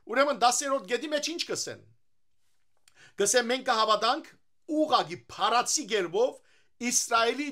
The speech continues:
դան հավաքվելուն, անոնց դասը ցեղերու վերականգմանը։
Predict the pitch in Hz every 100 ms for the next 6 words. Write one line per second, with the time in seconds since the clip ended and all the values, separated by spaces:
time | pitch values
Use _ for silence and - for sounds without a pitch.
0 | 180 160 233 311 359 - _ _ _ -
1 | 220 247 254 214 247 240 175 104 - _
2 | _ _ _ _ _ _ _ _ _ -
3 | 202 262 285 - 156 277 - 190 233 208
4 | 262 220 226 240 208 214 202 196 190